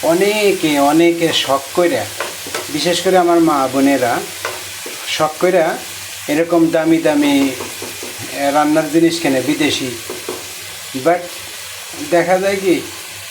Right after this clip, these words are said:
স্টিলের খুন্তি দিয়ে লাড়ে, চামচ দিয়ে লাড়ে, পরে যে এই-, এইটা নষ্ট হয়ে যায়, এই যে এইটা নষ্ট হয়ে যায়।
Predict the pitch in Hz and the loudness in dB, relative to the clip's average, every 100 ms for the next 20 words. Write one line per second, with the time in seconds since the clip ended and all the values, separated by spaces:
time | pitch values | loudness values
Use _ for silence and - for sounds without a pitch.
0 | - 185 - 180 180 170 175 170 170 170 | -2 -2 2 4 4 2 4 4 4 4
1 | 165 151 143 135 135 131 - - - - | 4 4 2 2 2 2 -4 -12 -14 -12
2 | - 190 185 185 175 165 160 151 147 139 | -2 0 2 4 4 4 4 4 2 2
3 | 135 131 - - - - 170 170 170 165 | -2 -4 -12 -12 -10 0 4 4 4 4
4 | 165 160 165 156 160 170 175 170 - 151 | 4 4 2 2 2 4 4 2 0 -2
5 | 135 127 127 131 139 139 135 160 156 156 | 0 2 4 4 2 2 2 2 2 2
6 | 147 - 127 117 110 113 | 0 0 0 0 -2 -4